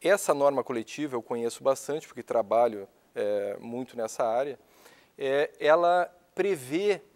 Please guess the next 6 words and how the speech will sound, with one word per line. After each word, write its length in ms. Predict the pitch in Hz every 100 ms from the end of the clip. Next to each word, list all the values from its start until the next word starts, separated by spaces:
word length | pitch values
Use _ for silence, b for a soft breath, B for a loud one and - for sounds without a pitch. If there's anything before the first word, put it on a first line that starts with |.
| -
a 140 | 135
possibilidade 1120 | - 170 175 - 151 147 123 123 143 156 147
de 140 | 156 143
flexibilização 1300 | - 175 202 - 185 156 165 147 139 - 160 180 196
de 120 | 139
jornada 680 | 117 107 98 95 107 123